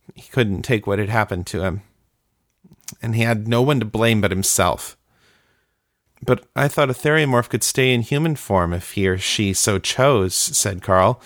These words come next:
"I mean, sure, you have to change back sometime, but" "It's not that easy"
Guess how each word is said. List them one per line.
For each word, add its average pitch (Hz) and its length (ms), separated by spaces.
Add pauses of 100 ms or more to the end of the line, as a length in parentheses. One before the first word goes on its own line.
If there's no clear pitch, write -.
(480)
"I 135 140
mean, 135 480
sure, 156 280
you 127 140
have 117 120
to 107 100
change 127 340
back 123 260
sometime, 107 680
but" 104 220 (580)
"It's - 220
not 127 240
that 123 240
easy" 101 560